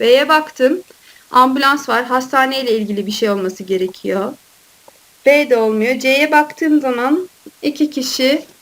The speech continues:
telefonla görüşüyor. Karşıdaki muhtemelen, e, evet, önünde de bir önlük var. Görebiliyor musunuz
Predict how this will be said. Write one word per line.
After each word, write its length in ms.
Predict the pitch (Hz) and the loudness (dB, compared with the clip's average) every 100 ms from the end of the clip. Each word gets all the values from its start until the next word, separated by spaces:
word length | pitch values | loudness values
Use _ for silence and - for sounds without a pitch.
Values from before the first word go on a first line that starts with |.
| _ _ _ - | _ _ _ -10
telefonla 680 | 302 269 247 247 226 220 220 | -6 -4 -4 -4 -4 -2 -4
görüşüyor. 800 | 233 254 247 - 214 196 208 285 - _ _ | -2 -2 -2 -6 -4 -2 -2 -6 -16 _ _
Karşıdaki 540 | - 254 262 233 240 | -4 -2 -2 -8 -8
muhtemelen, 680 | 240 254 254 220 208 220 277 - _ _ _ _ _ _ _ _ - | -8 -8 -4 0 0 0 -4 -12 _ _ _ _ _ _ _ _ -16
e, 920 | - 220 220 220 220 226 226 226 226 226 | -6 -2 -2 -2 -2 -2 -2 -2 -4 -6
evet, 260 | - 226 208 | -2 0 2
önünde 500 | 240 240 254 254 247 | 0 2 2 4 2
de 100 | 220 | 2
bir 180 | 233 214 _ _ _ _ _ _ - | -4 -6 _ _ _ _ _ _ -4
önlük 480 | 226 240 247 - 214 | 0 2 0 -2 -2
var. 440 | 202 240 - - _ _ _ _ _ _ | 0 0 -4 -16 _ _ _ _ _ _
Görebiliyor 440 | 226 220 220 240 | 0 0 2 0
musunuz 300 | 233 220 208 | 0 -8 -10